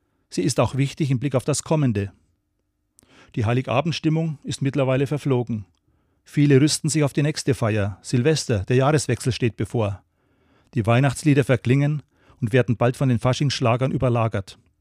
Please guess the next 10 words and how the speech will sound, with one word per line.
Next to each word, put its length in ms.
Der 100
Christbaum 460
nadelt 500
und 120
wird 160
bald 200
entsorgt. 580
Geschenke 420
werden 220
umgetauscht. 680